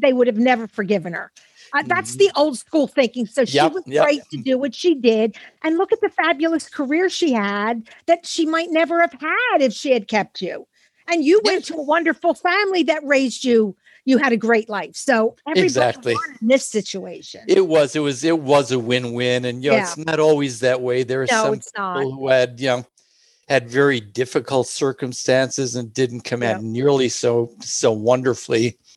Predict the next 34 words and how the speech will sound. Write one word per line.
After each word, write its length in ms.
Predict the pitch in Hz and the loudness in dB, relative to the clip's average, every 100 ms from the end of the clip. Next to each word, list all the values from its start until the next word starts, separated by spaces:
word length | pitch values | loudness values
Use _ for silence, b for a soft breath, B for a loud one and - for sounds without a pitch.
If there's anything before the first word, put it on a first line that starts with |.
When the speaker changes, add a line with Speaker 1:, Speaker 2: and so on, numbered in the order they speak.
| - | -2
Speaker 2:
But, 460 | 131 135 135 135 | 2 4 2 0
yeah, 280 | 143 147 135 | 0 0 0
it's, 640 | 147 156 143 - - - - _ _ _ _ - | -2 -2 -2 -2 -4 -4 -8 _ _ _ _ -12
yeah, 300 | 180 185 165 170 | 0 0 0 0
it 80 | 208 | 2
was 160 | 156 | 2
a 60 | 160 | 0
great 340 | 139 170 170 | 2 0 2
thing. 240 | 170 170 165 | 0 2 2
And 100 | 147 | 0
I, 140 | 151 147 | 0 0
I 100 | 160 | 2
eventually 600 | 156 143 147 160 - 139 127 | 2 2 0 0 -2 -4 -6
talked 400 | - 135 127 - | -4 -2 -2 -6
to 80 | 127 | -6
my 240 | 127 117 - | 2 2 2
oldest 600 | 139 143 131 123 - - | -2 -2 -2 -4 -4 -8
cousin, 360 | - 135 131 123 | 0 0 0 -8
who 140 | 127 | -6
is 120 | 110 | -6
no 200 | 127 127 | 0 2
longer 480 | 127 110 120 127 113 | 2 2 0 0 0
alive 540 | 110 107 110 123 127 113 | 0 0 2 4 2 0
and, 180 | 113 - b b b b b b | -8 -10 b b b b b b
and 240 | 139 147 | -2 -2
with 180 | 139 135 | -2 -4
whom 220 | - 147 135 | 2 2 4
I 80 | |
had 140 | 127 107 | 2 0
never 260 | 113 120 | -2 -2
talked 380 | 123 - 143 - | -2 2 0 0
about 380 | 135 120 120 - | 0 2 2 0
this. 360 | 127 127 131 - | 0 0 0 -6
And 120 | 110 | -10